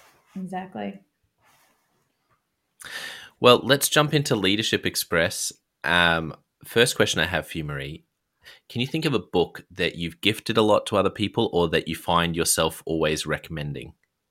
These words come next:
Speaker 1: Um, yeah, there's one book,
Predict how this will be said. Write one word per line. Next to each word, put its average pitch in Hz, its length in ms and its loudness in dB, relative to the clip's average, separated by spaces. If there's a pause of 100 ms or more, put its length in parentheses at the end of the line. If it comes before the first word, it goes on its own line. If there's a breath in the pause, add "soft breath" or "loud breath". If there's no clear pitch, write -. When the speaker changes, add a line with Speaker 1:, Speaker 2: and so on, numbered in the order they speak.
(1600 loud breath)
Speaker 1:
Um, 294 540 4 (260)
yeah, 247 320 2
there's 233 220 4
one 330 680 -4 (460)
book, 202 560 0